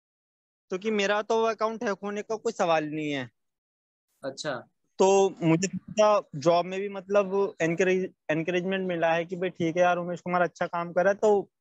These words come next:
Speaker 1: वो तो behind आप ही। खैर, मुझे तो खैर ये सब कुछ पता भी नहीं था कि Google की नाम की जैसी कोई चीज भी होती है।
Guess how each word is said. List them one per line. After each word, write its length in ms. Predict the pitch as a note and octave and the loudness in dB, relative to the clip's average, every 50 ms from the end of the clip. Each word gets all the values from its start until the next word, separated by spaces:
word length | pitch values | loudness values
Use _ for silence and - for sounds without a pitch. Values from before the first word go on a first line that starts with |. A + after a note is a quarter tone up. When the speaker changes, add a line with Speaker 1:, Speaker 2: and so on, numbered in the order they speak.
| _ _ _ _ _ _ - | _ _ _ _ _ _ -4
Speaker 1:
वो 140 | B2+ C3 C#3+ | 0 0 2
तो 100 | C#3+ F#3 | 4 2
behind 600 | F#3 E3+ E3+ D#3 D3 D3+ D3+ E3 F3 F3+ F3+ F#3 - - | 2 4 4 2 2 2 0 0 -2 -2 -4 -4 0 2
आप 240 | D3+ D#3 E3+ - - F#3+ | 2 2 2 2 0 -4
ही। 80 | F#3 | -4
खैर, 260 | F3+ - F3+ F#3 - E3 | -2 -2 -2 0 0 -2
मुझे 180 | E3 D#3+ E3+ | -4 -6 -6
तो 140 | E3+ F#3 F#3+ | -4 -4 -2
खैर 140 | F#3+ F#3 F#3 | -2 0 0
ये 140 | F#3+ F#3+ F3+ | 0 0 0
सब 140 | - F3+ - | -2 -6 -4
कुछ 100 | G3 F#3+ | -4 -2
पता 300 | - - F3 - E3+ E3+ | 0 0 2 2 2 2
भी 80 | E3+ F3 | 0 -4
नहीं 100 | F3 E3+ | -6 -6
था 80 | F#3 | -6
कि 300 | F3+ F3+ F#3+ F#3+ F#3 D#3+ D3 | -6 -6 -6 -6 -4 0 2
Google 280 | D#3 D#3 F3 F3+ F3 - | 2 4 4 4 2 0
की 120 | - F#3 | -2 -2
नाम 240 | F#3 F3+ F3+ F3 F3 | 0 0 0 -2 -4
की 180 | F3 - - E3+ | -8 -10 -8 -8
जैसी 200 | E3+ - - F3+ | -8 -6 -4 0
कोई 140 | G3 F#3 | 0 0
चीज 220 | F#3 - F3+ E3+ D#3+ | 0 0 -2 -2 0
भी 180 | D#3+ D#3 E3 | -2 -2 -2
होती 300 | E3 D3+ C#3+ C3 - C#3 | 0 -2 -2 -2 -2 0
है। 140 | C3+ C3 C3 | 2 2 2